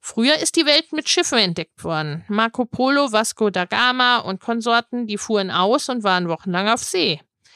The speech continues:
Sind sie einfach drauf losgeschippert?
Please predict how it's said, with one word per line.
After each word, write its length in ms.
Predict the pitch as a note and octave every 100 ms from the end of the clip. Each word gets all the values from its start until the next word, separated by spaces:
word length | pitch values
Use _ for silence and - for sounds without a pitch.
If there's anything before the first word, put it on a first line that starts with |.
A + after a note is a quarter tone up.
| - - - -
Sind 280 | - A#3 F#4
sie 200 | - C4+
einfach 500 | C4 G#3+ A3+ - B3+ - -
drauf 220 | A#3+ B3+
losgeschippert? 1040 | D#4+ G4+ - - - F#3+ - D3 - _